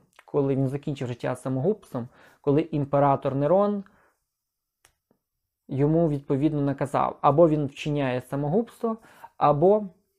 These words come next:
або він вбиває його, повністю всі статки родини Сенеки, всіх його друзів належать Неронові, і таким чином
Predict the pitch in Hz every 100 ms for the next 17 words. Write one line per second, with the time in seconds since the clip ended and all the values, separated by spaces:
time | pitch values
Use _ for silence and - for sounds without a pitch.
0 | _ _ _ _ _ _ _ _ _ _
1 | _ _ _ _ _ _ _ _ _ _
2 | _ _ - 156 165 196 170 151 127 139
3 | 160 196 220 226 190 220 220 214 - 185
4 | 156 151 139 151 131 - 165 - - 147
5 | 127 - - - 143 139 135 120 120 -
6 | 147 147 143 139 143 - _ _ 151 135
7 | 143 127 135 147 143 127 139 131 135 131
8 | 120 120 135 _ _ _ _ - 135 147
9 | 208 233 233 - 202 196 175 185 175 -
10 | 214 202 190